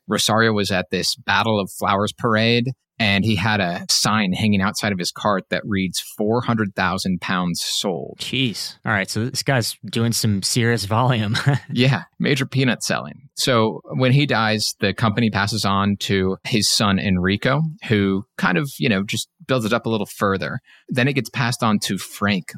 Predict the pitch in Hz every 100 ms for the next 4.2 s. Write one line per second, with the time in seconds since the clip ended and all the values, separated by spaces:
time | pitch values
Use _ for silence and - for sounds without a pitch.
0 | - 107 80 73 69 - 64 64 - -
1 | 76 98 107 - 98 - 90 - 98 92
2 | 92 90 85 90 87 87 90 80 - -
3 | 98 98 90 85 82 - 120 - - 55
4 | - -